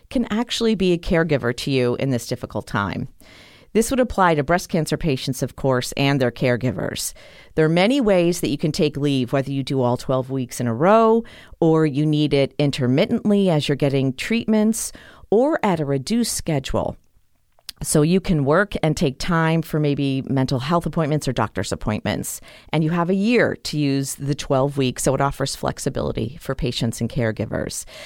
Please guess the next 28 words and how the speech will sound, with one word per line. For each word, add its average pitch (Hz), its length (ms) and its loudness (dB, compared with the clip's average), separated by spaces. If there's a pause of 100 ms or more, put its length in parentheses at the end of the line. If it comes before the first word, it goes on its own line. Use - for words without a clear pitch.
(140)
Today, 208 280 4
we're 269 140 2
thinking 247 300 0
pink. 214 400 0 (280)
We 180 120 2
will 175 100 4
talk 175 240 0
about 214 260 2
breast 170 280 2
cancer, 170 540 2
surviving 165 640 0
breast 147 260 0
cancer, 147 340 2
and 185 160 2
some - 160 -2
of - 60 -6
the 175 60 -2
stats 156 420 2
and 135 120 2
how 170 240 0
do 180 80 0
you 175 240 0
can 160 200 -2
get 143 220 2
involved 135 520 0
in 135 240 2
the 147 120 -2
fight - 300 0